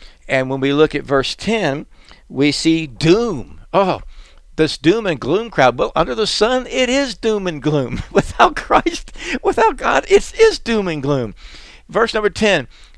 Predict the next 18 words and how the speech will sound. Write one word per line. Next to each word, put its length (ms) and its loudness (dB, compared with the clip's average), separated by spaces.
And 200 2
so 280 4
I 220 6
saw 480 0
the 160 2
wicked 640 -2
buried, 840 -2
who 140 4
had 200 6
come 300 4
and 180 -6
gone 300 4
from 120 -10
the 80 2
place 400 2
of 80 -8
the 140 2
holy, 420 4